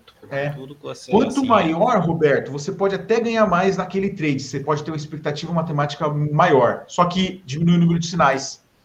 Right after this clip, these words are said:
Speaker 2: Então, você não ganha mais no longo pra-, no longo prazo. É... e, ó, deixa eu explicar uma coisa aqui pro Roberto. O, como eu falei, o Pedro é meio psicopata na hora do teste, né? Então, quando ele apresentou lá,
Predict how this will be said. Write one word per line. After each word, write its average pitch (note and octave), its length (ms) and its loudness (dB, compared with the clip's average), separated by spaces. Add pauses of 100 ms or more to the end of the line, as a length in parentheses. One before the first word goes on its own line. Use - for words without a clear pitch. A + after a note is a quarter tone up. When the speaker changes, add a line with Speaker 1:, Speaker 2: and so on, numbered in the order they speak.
(140)
Speaker 2:
Então, C#3 220 -2
você D3+ 300 0
não D#3 240 4
ganha F3+ 220 2
mais D#3+ 340 4
no C#3+ 100 0
longo C#3 220 -4
pra-, - 240 -2
no C#3 160 -4
longo C#3 320 0
prazo. A#2+ 420 4 (640)
É... A2+ 760 -2 (580)
e, E3+ 120 6
ó, D#3+ 180 8
deixa E3+ 240 0
eu - 20 0
explicar G3 340 0
uma E3 140 4
coisa D3 240 -2
aqui B2 240 -8
pro G#2+ 180 -10
Roberto. G#2+ 480 -2 (560)
O, C3 440 0
como F3 180 2
eu - 20 8
falei, E3+ 220 6
o E3+ 100 6
Pedro E3 220 2
é E3 40 2
meio E3 280 4
psicopata C#3 640 0
na C3+ 80 4
hora C3+ 120 4
do D3 120 -2
teste, - 360 -2
né? B2+ 140 -2
Então, D#3+ 260 -2
quando G3+ 180 4
ele B3+ 100 6
apresentou C#3+ 640 0
lá, D#3+ 420 2